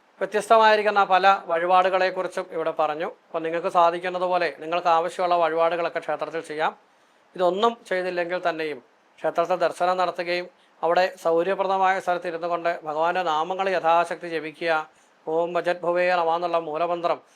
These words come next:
നൂറ്റെട്ടോ ആയിരത്തിയെട്ടോ എത്ര പറ്റുമോ അത്രയും പ്രാവശ്യം അവിടെ ജപിക്കുക. അതിനുശേഷം ക്ഷേത്രത്തിൽ യഥാശക്തി പ്രദക്ഷിണം വെക്കുകയും നമസ്കരിക്കുകയൊക്കെ ചെയ്യുക. ഇതൊക്കെ ചെയ്തു കഴിയുമ്പോൾ ആ ഭഗവാന്റെ അനുഗ്രഹം നമുക്ക് ലഭിക്കട്ടെ.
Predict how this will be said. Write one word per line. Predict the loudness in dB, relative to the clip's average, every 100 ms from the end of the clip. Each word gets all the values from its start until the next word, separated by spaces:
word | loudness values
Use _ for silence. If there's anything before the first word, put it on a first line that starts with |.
| _ _
നൂറ്റെട്ടോ | -10 -6 -4 0 0 0
ആയിരത്തിയെട്ടോ | -4 -4 -4 -4 -4 -2 -4
എത്ര | -6 0 2
പറ്റുമോ | 2 -2 -4 -4
അത്രയും | -6 -4 -4 -2
പ്രാവശ്യം | 0 0 0 -6
അവിടെ | -6
ജപിക്കുക. | -8 -12 -12 -12 -12 -12 _ _ _ _ _ _ _ -4
അതിനുശേഷം | -2 2 2 2 -2
ക്ഷേത്രത്തിൽ | 0 0 2 0 0
യഥാശക്തി | 2 4 4 0 -6
പ്രദക്ഷിണം | -4 -4 -4 -4 -4
വെക്കുകയും | -4 -4 -6 -6
നമസ്കരിക്കുകയൊക്കെ | -6 -6 -4 -4 -4 -4 -4 -4
ചെയ്യുക. | -8 -12 -10 -10 -10 _ _ _ _ _
ഇതൊക്കെ | -4 -2
ചെയ്തു | -2 0
കഴിയുമ്പോൾ | 2 2 0 2
ആ | 2
ഭഗവാന്റെ | 2 2 2 2
അനുഗ്രഹം | -2 -4 -4 -4
നമുക്ക് | -6 -6
ലഭിക്കട്ടെ. | -6 -6 -6 -4 -4